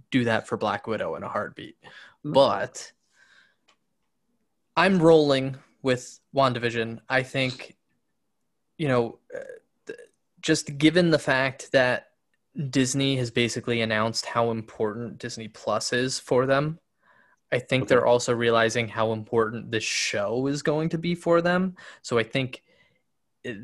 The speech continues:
Speaker 1: that's why they're putting so much effort and,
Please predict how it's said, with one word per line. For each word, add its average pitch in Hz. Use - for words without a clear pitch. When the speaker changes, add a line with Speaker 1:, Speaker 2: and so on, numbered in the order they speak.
Speaker 1:
that's 123
why 120
they're 113
putting 123
so 120
much 113
effort 123
and, 113